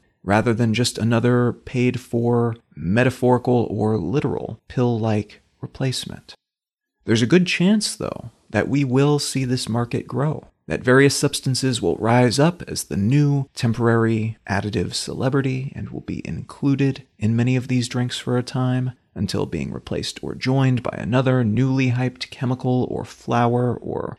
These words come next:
type of mushroom extract. gaba is in right now, but it might not always be. There will be other future gabas. There's also a chance that some of these substances might actually do as claimed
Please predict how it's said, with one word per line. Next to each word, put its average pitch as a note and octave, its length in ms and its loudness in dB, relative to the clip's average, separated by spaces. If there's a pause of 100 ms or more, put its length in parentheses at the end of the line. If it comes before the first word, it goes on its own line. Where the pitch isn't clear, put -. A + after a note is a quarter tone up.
type - 240 -10
of - 160 -10
mushroom B2+ 520 0
extract. - 800 -2 (420)
gaba A2+ 380 4
is G2 180 -2
in C#3 380 4 (100)
right - 260 -2
now, B2+ 460 2
but - 120 -4
it - 80 -8
might G2+ 180 -2
not F#2+ 220 -6
always C3 480 0
be. C3+ 380 -4 (120)
There - 160 -4
will - 140 -4
be - 240 -8
other A2 460 0
future B2 640 -2 (140)
gabas. C3 640 -2 (540)
There's A#2 180 4
also D#3+ 320 4
a - 60 -2
chance - 420 -6
that - 180 -2
some C3+ 220 -2
of C3+ 120 -4
these C3+ 200 -2
substances B2 640 -4
might A#2 360 2
actually C3+ 840 -2
do B2+ 400 -2
as B2 360 -2
claimed - 720 -6